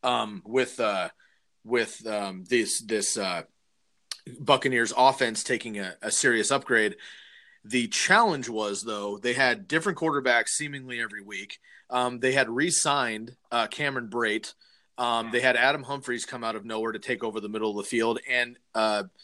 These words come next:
O J Howard had his own injuries. So, unfortunately, he finished the season with thirty-four catches, five hundred sixty-five yards,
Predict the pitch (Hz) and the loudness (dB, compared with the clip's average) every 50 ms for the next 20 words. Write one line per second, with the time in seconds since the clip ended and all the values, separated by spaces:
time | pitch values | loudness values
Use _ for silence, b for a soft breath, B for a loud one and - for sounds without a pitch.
0 | b b b b b b b _ - 143 139 139 131 131 143 139 135 131 120 131 | b b b b b b b _ 0 2 4 6 6 6 6 6 6 4 2 2
1 | 127 123 127 123 107 123 127 147 160 143 120 110 104 90 95 95 90 87 87 - | 2 2 2 0 0 -2 -4 -4 -4 -4 -6 -6 -8 -10 -12 -12 -12 -10 -8 -8
2 | - - - - - 135 123 117 113 117 110 - 175 170 - - - 127 151 160 | -8 -6 -4 -2 0 0 0 0 -2 -4 -2 2 2 2 2 2 2 4 4 4
3 | 160 139 - - 147 139 131 - - 110 - 131 123 123 110 107 - 147 135 135 | 4 4 2 -2 -4 -4 -2 -4 -4 -2 -2 -2 -2 -2 -4 -4 -2 -2 -2 -2
4 | 131 - 135 120 - 135 127 123 - - 107 - - 123 113 123 117 104 - - | -2 -2 -2 0 2 4 4 4 4 0 -4 -2 0 0 0 0 -2 -6 -6 -10
5 | 113 - 113 - 117 113 107 113 113 113 110 98 | -10 -12 -10 -8 -6 -4 -2 0 0 0 0 -2